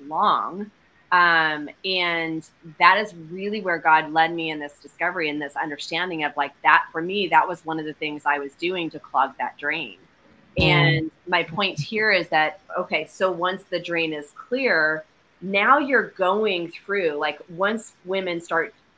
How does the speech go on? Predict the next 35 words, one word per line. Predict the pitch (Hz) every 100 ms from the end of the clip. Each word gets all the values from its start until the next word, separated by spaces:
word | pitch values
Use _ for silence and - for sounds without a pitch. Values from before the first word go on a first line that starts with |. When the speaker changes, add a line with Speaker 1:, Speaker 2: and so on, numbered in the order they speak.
| 180
Speaker 1:
overcoming | 175 160 - - 185 165 151 147 -
the, | 160 151 143 - - -
the | 156
habit | 147 - 165 220 208 156 - -
of | 165 151
going | - 160 156 151 151
to | - - 160 147 -
food | 160 151 147
instead | 165 151 156 170
Speaker 2:
Mm-hmm. |
Speaker 1:
of | - -
God, | 143 135 131 - _ _ _ -
now | 180 190 233
they're | 214 202
actually | 170 175 - - 165 156 147 - -
feeling | 208 220 254 208 170 -
emotions | 160 160 165 208 247 - 160 151 151
that | - 156
they've | 156 156 156
not | 165 165 160
yet | 156 143 -
felt | 165 170 -
before. | 143 - 101 62 - _ _ -
Speaker 2:
Mm-hmm. | 165 - 135 135
Speaker 1:
because | - - 185 175 175
they, | 175 170 165 -
they're | 175
used | 175 180 180 -
to | 185
avoiding | 160 156 160 180 180
them | 160 143
or | 143
numbing | 147 156 160 160 156
them | 143 139 143
out. | 170 143 104 -